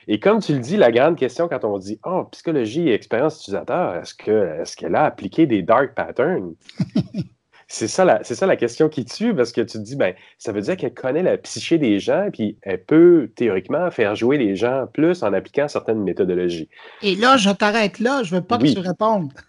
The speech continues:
Speaker 2: <laughs> On, on va écouter ton entrevue, et c'est là qu'on va apprendre des choses fort intéressantes sur, justement, euh, toute la démarche qui entoure, euh,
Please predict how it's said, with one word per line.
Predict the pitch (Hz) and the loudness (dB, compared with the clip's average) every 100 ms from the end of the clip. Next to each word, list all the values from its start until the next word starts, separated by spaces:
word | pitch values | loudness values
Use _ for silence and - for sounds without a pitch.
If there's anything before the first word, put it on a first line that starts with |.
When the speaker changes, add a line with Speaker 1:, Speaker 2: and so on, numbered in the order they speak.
| - - | -18 -12
Speaker 2:
<laughs> | 254 - - 123 | -12 -10 -10 -2
On, | 175 175 127 | 0 0 0
on | 185 | 6
va | 151 196 | 6 6
écouter | 165 247 | 2 0
ton | 233 202 | 2 4
entrevue, | 196 - 185 196 269 | 4 4 2 2 0
et | 190 | -2
c'est | 160 196 | -2 0
là | 190 233 | 2 2
qu'on | 269 180 | 2 0
va | 170 170 | 2 2
apprendre | 156 196 202 | 2 -2 0
des | 175 | 0
choses | 156 208 214 | 0 0 0
fort | - 233 | 0 0
intéressantes | 196 180 160 147 190 202 185 - - - | 0 -2 -2 -2 -2 -2 -6 -14 -20 -16
sur, | - 190 | -2 0
justement, | 147 185 196 180 165 196 196 | 2 0 2 2 4 4 2
euh, | 156 147 147 151 | 0 0 0 0
toute | 196 196 | 0 2
la | 175 | 2
démarche | 160 165 175 - | 4 2 2 0
qui | 165 | -2
entoure, | 143 135 160 151 | -2 0 -2 -2
euh, | 139 127 | -2 -4